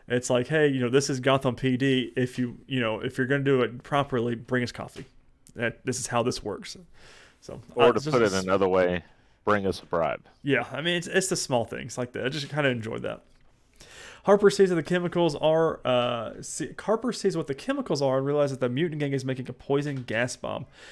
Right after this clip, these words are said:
Speaker 1: Duella puts together their bomb in the Founders Gala, and Turner is worried about Stephanie.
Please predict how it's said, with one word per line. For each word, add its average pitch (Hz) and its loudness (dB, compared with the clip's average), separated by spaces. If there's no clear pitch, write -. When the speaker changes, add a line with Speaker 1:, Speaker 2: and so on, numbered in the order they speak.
Speaker 1:
Duella 143 6
puts 151 -4
together 135 2
their 131 -2
bomb 131 0
in 131 -6
the 131 -8
Founders 214 -2
Gala, 190 0
and 139 -6
Turner 156 -6
is 135 -4
worried 131 0
about 123 -2
Stephanie. 110 -10